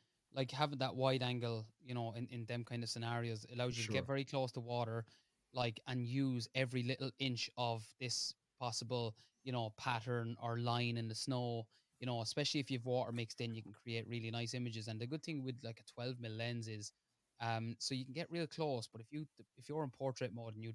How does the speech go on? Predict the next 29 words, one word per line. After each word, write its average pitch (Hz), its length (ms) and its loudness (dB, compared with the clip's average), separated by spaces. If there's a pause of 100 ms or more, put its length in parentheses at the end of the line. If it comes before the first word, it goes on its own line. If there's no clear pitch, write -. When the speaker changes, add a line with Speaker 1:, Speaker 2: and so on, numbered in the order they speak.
Speaker 1:
tilt 120 300 -8
that 113 200 -6
camera 117 360 -4
down 117 300 -2
a 117 40 -2
bit, 110 220 -6 (500)
the 117 60 -10
more 127 160 0
you 143 100 0
tilt 131 260 -4
down 123 220 0
to - 60 -14
get 113 140 -8
closer 117 340 -4
to 120 100 -8
your 110 100 -4
foreground 110 420 -6
subject, 123 440 -2 (380)
the 123 60 -4
more 120 220 0
the 113 100 -4
mountain 113 440 -2
will 110 120 -6
actually 110 260 -8
spike 117 420 -4
up 120 120 -6
in 113 80 -10
the 104 80 -18
back. 120 340 -2